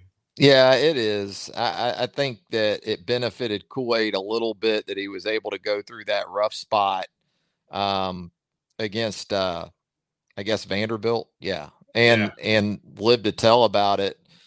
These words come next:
Speaker 1: maybe because they just hadn't been able to work JoJo as much back into that as of yet, but the hook, the leash might get a little tighter, uh, i-, if there's a,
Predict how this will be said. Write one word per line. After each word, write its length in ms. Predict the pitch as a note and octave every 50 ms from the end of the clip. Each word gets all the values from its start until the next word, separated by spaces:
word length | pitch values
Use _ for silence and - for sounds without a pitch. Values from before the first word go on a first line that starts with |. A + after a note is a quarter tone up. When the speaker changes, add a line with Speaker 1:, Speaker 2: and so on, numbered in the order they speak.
| _ _ _ _ _ _
Speaker 1:
maybe 320 | B2 C3+ D3+ D#3+ D#3 D3+
because 880 | B2 C3 A#2+ - - B2+ B2 B2 B2 A#2+ A#2 A2 G2+ F2+ - - - - _
they 160 | - G#2+ G#2+ F#2+
just 260 | - B2 B2 A2 -
hadn't 300 | A2+ A2+ A2 G2 F#2+ G#2
been 120 | G#2+ G#2
able 240 | A2 A2 A2 G#2 G#2
to 60 | G2 F#2
work 580 | F2 E2+ E2+ F2+ F#2+ G#2 A#2 B2 A#2 - - - _ G2+
JoJo 500 | F#2+ A2+ A#2 A#2 A2 A2+ A#2 A#2 A2+ A2+
as 140 | G#2+ -
much 260 | G#2 A2 A2 G#2+ - -
back 260 | - G#2 G2 F#2 -
into 240 | A2+ G#2+ A#2 A#2 A2+
that 260 | A2+ A2+ A#2 A#2 - - -
as 240 | G#2 G#2+ G#2 - G#2+
of 100 | F#2 E2+
yet, 320 | F#2+ G#2 A2+ A#2+ B2+ A#2+ - _
but 240 | A2 A2 A2 A2 G#2 - _ _ _ _ _ _ _ _ _ _ _ _ _ _ _ _ _ _
the 140 | A#2+ A#2+
hook, 420 | A#2 C#3+ F3+ F3 D3 - _ - - - - _ _ _ _ _
the 100 | - A2+
leash 640 | A#2 A2+ D#3 F3+ D#3+ C3 - - - - - - -
might 240 | A#2+ A#2 A#2+ A#2+ G#2+
get 140 | A#2 A#2
a 40 | A2+
little 280 | A2 A2+ A#2 G#2+ G2+ F#2
tighter, 420 | - - A#2 A2 F2+ F2 D2+ C2+ - - _ _ _ _ _
uh, 520 | - G2+ G2 G2 F#2+ F#2+ F#2+ F#2 F2+ F2+
i-, 280 | F2+ - _ _ _ A2+
if 300 | A2+ A#2 E2+ A2 G2+ -
there's 220 | - A2 G#2 F#2
a, 160 | G2 F2+ D#2